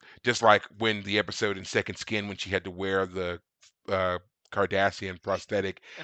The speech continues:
Uh, she did not enjoy that at all. So she said there was a struggle here in this episode as well,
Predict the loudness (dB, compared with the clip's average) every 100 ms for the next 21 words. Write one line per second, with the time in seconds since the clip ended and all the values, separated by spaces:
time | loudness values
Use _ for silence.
0 | -14 -4 -2 -2 -6 -6 -6 4 6 6
1 | 0 -2 2 4 4 0 -2 0 0 0
2 | -4 -4 -2 -4 -6 -4 -2 0 -2 -4
3 | -6 -4 -4 -4 -8 -4 -2 -2 -6 -16
4 | -18 -8 -6 -2 -2 -2 -2 -2 -2 -2
5 | -8 -4 0 2 2 -4